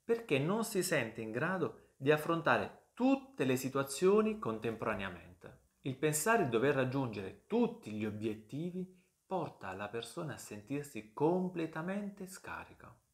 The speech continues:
Per superare questo genere di procrastinazione, come puoi immaginare, è fondamentale organizzare il materiale e gli obiettivi. Se tendi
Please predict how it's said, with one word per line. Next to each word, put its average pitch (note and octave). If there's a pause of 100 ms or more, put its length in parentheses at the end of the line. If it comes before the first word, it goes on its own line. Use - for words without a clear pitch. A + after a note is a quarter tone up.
(260)
Per B2+
superare C#3
questo G#2+
genere C3
di G#2+
procrastinazione, B2
come A2
puoi B2
immaginare, C3 (400)
è A#2+
fondamentale D3
organizzare A#2+
il A#2+
materiale A#2+
e D3
gli A#2
obiettivi. G2+ (320)
Se -
tendi F3+